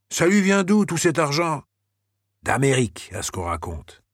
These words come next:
Sa mère était la fille unique d'un de ces types cousus de milliards. On se croirait au cinéma, pas vrai ? » La jeune femme sortit du bureau de poste et remonta dans sa voiture.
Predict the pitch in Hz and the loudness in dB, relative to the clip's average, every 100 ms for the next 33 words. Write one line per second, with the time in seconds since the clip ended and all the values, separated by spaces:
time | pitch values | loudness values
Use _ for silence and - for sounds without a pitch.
0 | _ _ _ - - 107 127 131 117 110 | _ _ _ -8 -4 -2 0 2 0 0
1 | 120 117 - 135 135 139 165 143 131 127 | 0 -2 -4 -4 0 2 0 0 0 0
2 | - 135 107 160 139 - 196 170 165 180 | -2 -2 -2 -4 -4 -2 0 2 2 0
3 | 175 180 170 151 135 107 - _ _ _ | 0 2 2 2 0 -4 -10 _ _ _
4 | _ _ 85 - - 90 90 - - 92 | _ _ -14 -12 -10 -8 -6 -6 -6 -4
5 | 92 123 101 - 82 104 127 117 _ _ | -2 -2 -2 -6 -6 -2 -4 -4 _ _
6 | _ _ _ _ _ _ _ _ _ _ | _ _ _ _ _ _ _ _ _ _
7 | _ _ _ - 87 87 98 - 135 127 | _ _ _ -14 -10 -8 -8 -6 -8 -6
8 | 123 - 123 101 82 85 107 - 151 - | -6 -6 -8 -6 -6 -6 -8 -8 -10 -10
9 | - _ _ _ _ _ _ 98 85 120 | -12 _ _ _ _ _ _ -6 -2 -2
10 | 107 139 123 95 95 85 82 - 60 - | -2 -2 -4 -4 -6 -6 -10 -14 -16 -20
11 | _ | _